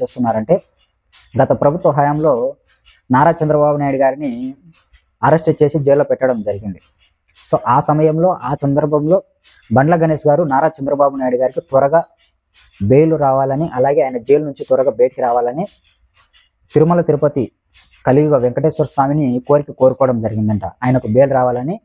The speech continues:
త్వరగా బె-, జై-, జైలు నుంచి బయటికి రావాలని. So, ఇప్పుడు నారా చంద్రబాబు నాయుడు గారు జైలు నుంచి బయటికి రావడం జరిగింది. అలాగే గత ఎన్నికల్లో విజయం కూడా సాధించడం జరిగింది. ప్రస్తుతం ముఖ్యమంత్రిగా ఆంధ్రప్రదేశ్ రాష్ట్రంలో కొనసాగుతున్నారు.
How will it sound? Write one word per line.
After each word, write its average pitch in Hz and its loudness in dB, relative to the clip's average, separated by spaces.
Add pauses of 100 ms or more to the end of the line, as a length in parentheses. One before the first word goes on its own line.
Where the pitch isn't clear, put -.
(240)
త్వరగా 135 4 (100)
బె-, 131 0 (100)
జై-, 135 0 (100)
జైలు 139 0
నుంచి 143 -8
బయటికి 127 2
రావాలని. 107 -4 (320)
So, 165 2 (120)
ఇప్పుడు 160 2 (800)
నారా 139 4
చంద్రబాబు 143 0
నాయుడు 135 -2
గారు 143 0
జైలు 135 0
నుంచి 131 -12
బయటికి 123 2
రావడం 127 0
జరిగింది. 123 -4 (480)
అలాగే 139 2 (100)
గత 127 0 (120)
ఎన్నికల్లో 151 0 (400)
విజయం 143 4
కూడా 139 -2
సాధించడం 123 -2
జరిగింది. 135 -4 (300)
ప్రస్తుతం 139 2
ముఖ్యమంత్రిగా 147 0 (460)
ఆంధ్రప్రదేశ్ 143 0
రాష్ట్రంలో 151 0
కొనసాగుతున్నారు. 135 -2